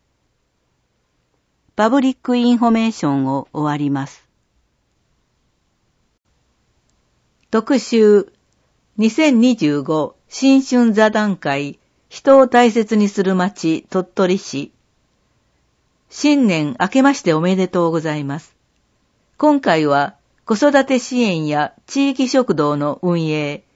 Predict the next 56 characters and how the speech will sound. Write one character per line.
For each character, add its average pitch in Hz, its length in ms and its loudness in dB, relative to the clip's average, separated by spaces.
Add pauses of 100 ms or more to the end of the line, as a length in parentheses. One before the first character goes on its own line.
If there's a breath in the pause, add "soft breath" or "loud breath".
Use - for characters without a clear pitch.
(540)
多 240 160 2
文 285 220 2
化 165 160 0
共 175 260 -2
生、 156 500 -2 (460)
地 302 220 4
域 269 160 -2
で 196 100 2
の 156 160 0
共 254 280 2
助 240 200 4
事 220 140 -2
業 170 240 0
な 165 160 -2
ど、 147 340 -6 (460)
多 240 160 2
方 294 200 6
面 208 220 2
で 147 160 0
活 196 320 -4
躍 247 240 0
す 226 140 -6
る 220 120 0
四 214 160 2
人 226 300 2
を 151 100 0
ゲ 208 140 -2
ス - 80 -10
ト 156 140 -4
に 139 160 -6
迎 143 320 -6
え、 143 220 -8 (680)
そ 233 160 2
れ 247 80 4
ぞ 247 160 4
れ 196 80 2
の 180 160 0
活 190 280 -6
動 196 220 2
や 170 340 0 (120)
鳥 208 160 -2
取 269 300 -2
市 175 160 -10
の 151 260 -2 (180)
明 226 300 0
る 262 100 0
い 247 120 2
未 214 140 4
来 247 240 4
づ 240 120 -4
く 196 120 -2
り 151 120 -2
に 151 160 -6
つ 190 160 -6
い 156 100 -4
て、 143 320 -8